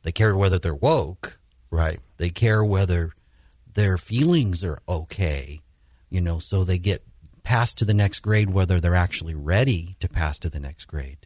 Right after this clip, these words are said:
Speaker 2: Right. So it's, it's kind of crazy because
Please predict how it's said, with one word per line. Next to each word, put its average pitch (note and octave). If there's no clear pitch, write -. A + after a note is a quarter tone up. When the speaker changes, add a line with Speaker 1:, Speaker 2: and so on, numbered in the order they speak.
Speaker 2:
Right. E2+
So -
it's, -
it's G#2+
kind C3
of A2+
crazy A2+
because G2